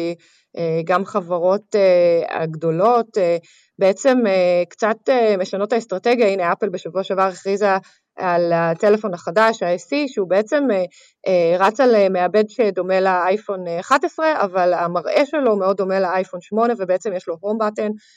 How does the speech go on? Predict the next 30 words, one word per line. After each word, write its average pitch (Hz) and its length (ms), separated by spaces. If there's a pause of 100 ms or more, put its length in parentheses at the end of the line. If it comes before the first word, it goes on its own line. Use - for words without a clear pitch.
(200)
אה, 180 80
הוא 185 120
הרבה 175 180
יותר 214 280
פשוט, 320 360 (420)
אה, 185 140
מבחינת 185 440
הפיצ'רים 196 540
שלו. 180 300 (480)
אה, 175 380
אז 180 260
את - 40
יודעת, 262 200
זה 196 160
לא 196 80
רק 254 180
הקיקסטארטר, 208 640
זה 170 140
גם 175 240
החברות, 175 720 (140)
אה, 185 220 (100)
consumer 190 400
electronics 196 440
הגדול-, 175 300 (180)
גדולות 202 380
עושות 208 240
חושבים 190 400
על, 170 180
אה, 170 60 (460)
אה, 185 140